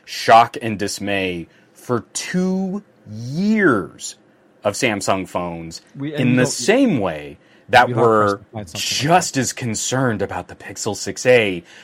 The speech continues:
Speaker 1: pre-release. So we gotta watch. We gotta see if, if
Speaker 2: Yeah.
Speaker 1: this, if this spreads or if it gets better or if it gets worse. We need the data.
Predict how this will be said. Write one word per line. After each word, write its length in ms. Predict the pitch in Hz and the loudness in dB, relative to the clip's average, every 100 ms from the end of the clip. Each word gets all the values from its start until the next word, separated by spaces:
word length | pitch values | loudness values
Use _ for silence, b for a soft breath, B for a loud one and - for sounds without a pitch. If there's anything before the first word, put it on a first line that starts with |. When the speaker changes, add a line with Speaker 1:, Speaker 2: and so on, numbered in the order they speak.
| B - | B -20
Speaker 1:
pre-release. 1600 | - - 87 87 117 101 80 85 85 76 90 80 - - - - _ | -18 -16 -14 -8 -6 -6 -8 -10 -10 -10 -12 -12 -12 -10 -10 -16 _
So 120 | - | -4
we 80 | 190 | 0
gotta 220 | 285 311 117 | 4 4 6
watch. 320 | 107 - - | 4 4 -2
We 100 | 143 | 4
gotta 140 | 185 190 | 4 4
see 400 | - 147 214 277 | 6 4 4 2
if, 240 | 135 139 - | 2 2 2
if 200 | 135 120 | 2 2
Speaker 2:
Yeah. 120 | 113 | -10
Speaker 1:
this, 360 | 113 127 127 - b b b | -2 -2 -2 -8 b b b
if 160 | - 127 | -4 2
this 300 | 135 127 - - | 2 0 -6 -8
spreads 640 | - - 107 98 156 131 | -8 -2 2 4 2 2
or 100 | 113 | -2
if 80 | 110 | 0
it 60 | |
gets 200 | 98 110 | 0 0
better 320 | - 95 98 165 | 0 0 2 0
or 40 | |
if 120 | 165 | -2
it 80 | 110 | -2
gets 200 | 98 - | -4 -4
worse. 380 | 80 95 185 - b b | -6 -4 -6 -10 b b
We 160 | 170 180 | 0 2
need 240 | 165 165 | 4 2
the 60 | 175 | 0
data. 440 | 202 240 151 - | 4 4 4 0